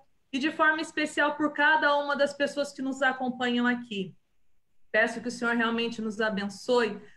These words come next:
para que cada uma das palavras que sejam ditas aqui seja para nossa edificação.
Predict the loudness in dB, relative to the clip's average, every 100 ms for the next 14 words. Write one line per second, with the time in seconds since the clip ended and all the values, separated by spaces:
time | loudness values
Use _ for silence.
0 | _ -2 -2 -2 2 2 4 0 _ 0
1 | 0 0 0 2 2 0 -4 -8 -4 -2
2 | -2 -4 -6 -4 -2 -2 -2 -4 -2 -2
3 | 0 0 0 -2 -2 -6 -6 -8 -2 -2
4 | -2 -2 -2 -4